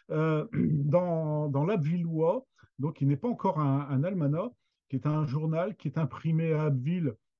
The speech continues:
par, euh, la, l'imprimerie Payard, qui existe toujours, hein, qui est, qui est fondée, euh,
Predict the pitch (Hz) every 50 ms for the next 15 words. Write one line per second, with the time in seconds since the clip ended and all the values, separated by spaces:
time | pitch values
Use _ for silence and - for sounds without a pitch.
0 | _ _ _ - 170 180 180 185 180 170 143 127 - - 156 147 151 147 143 143
1 | 143 139 139 139 135 135 131 131 135 135 135 135 131 131 127 127 147 147 - -
2 | - 156 151 139 147 170 143 - - 143 135 135 131 151 202 214 170 135 127 -
3 | - 143 139 135 113 135 214 214 - - 175 - - 175 156 113 135 147 165 170
4 | 139 127 131 - - 123 113 107 - 123 113 - - 147 139 131 151 156 160 156
5 | 135 113 117 117